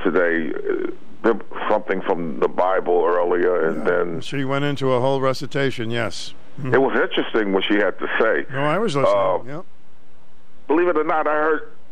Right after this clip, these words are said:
Speaker 1: some people talking about that over the weekend. But, uh, you know, when you talk about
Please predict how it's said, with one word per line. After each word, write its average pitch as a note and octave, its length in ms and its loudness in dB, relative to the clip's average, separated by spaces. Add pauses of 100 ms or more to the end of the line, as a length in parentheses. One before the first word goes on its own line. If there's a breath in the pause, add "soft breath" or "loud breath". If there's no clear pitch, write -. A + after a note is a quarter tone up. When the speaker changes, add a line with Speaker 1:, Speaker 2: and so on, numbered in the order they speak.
(240)
Speaker 1:
some D#3 120 0
people D3+ 300 0
talking B2 560 0
about F#2+ 420 2
that G2 260 2 (720)
over G#2+ 220 2
the G2+ 100 2
weekend. G2+ 640 0 (1040 loud breath)
But, G2+ 320 2
uh, F#2+ 300 2 (1400)
you D3 100 2
know, E3 120 2
when D#3 200 2
you C#3+ 80 2
talk F3+ 280 0
about C3 360 0